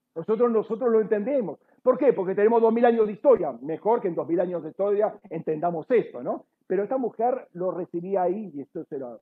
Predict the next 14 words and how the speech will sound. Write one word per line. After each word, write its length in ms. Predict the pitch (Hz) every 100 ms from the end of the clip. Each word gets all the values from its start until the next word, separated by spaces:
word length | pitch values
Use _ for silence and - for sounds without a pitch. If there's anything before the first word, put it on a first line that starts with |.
| _
medio 300 | - 160 156
choqueante 580 | 139 143 - 151 147 139
para 280 | 117 113 113
ella, 280 | 113 - 101
¿no? 240 | 175 - _ _ -
Además, 480 | 202 226 233 311 - -
es, 160 | - 254
el 220 | 240 226
problema 320 | - 220 311 330
es 80 |
el 160 | 233 208
siguiente. 580 | 190 202 233 165 123 104 _ _ _ _ _ _ _ _ _ -
Esta 240 | 226 240
mujer, 640 | 269 214 - 190 151 139